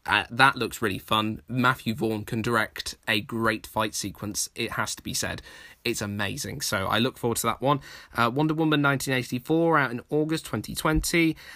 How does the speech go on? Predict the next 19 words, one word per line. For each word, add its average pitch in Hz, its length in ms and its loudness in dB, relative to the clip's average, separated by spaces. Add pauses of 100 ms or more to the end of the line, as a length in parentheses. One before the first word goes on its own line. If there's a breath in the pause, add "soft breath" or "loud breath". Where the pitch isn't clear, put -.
And 123 360 4
also 143 640 2
the 123 260 0
Christopher - 380 -2
Nolan 139 320 2
film 131 440 2 (160)
out 117 240 0
in 113 80 0
July, 117 600 2
although 110 280 0
I 107 60 2
think 107 200 -4
it's - 120 -8
gonna 104 120 -2
be 110 100 0
later 113 340 0
now, 110 260 0 (340 loud breath)
uh, 110 280 0 (580)
Tenet, - 540 -4